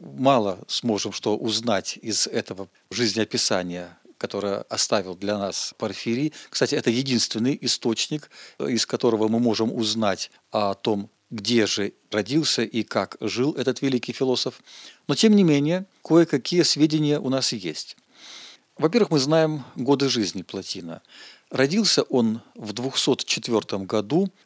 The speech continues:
в городе Ликополис, это Верхний Египет,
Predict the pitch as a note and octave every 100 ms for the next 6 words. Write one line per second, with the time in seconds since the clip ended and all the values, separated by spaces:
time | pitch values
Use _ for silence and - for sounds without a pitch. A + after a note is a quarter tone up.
0 | - G#2 G#2+ A2 G#2 G#2+ A#2 G#2+ A#2+ G#2+
1 | F#2+ G#2+ A2+ - _ C#3+ A#2 B2+ - G2+
2 | - A2 G#2+ D3 F3 - - _ _ C3+
3 | A#2 G2+ A2+ A2+ - G2+ F2+ G2+ G2+ G#2
4 | G2+ D#3+ -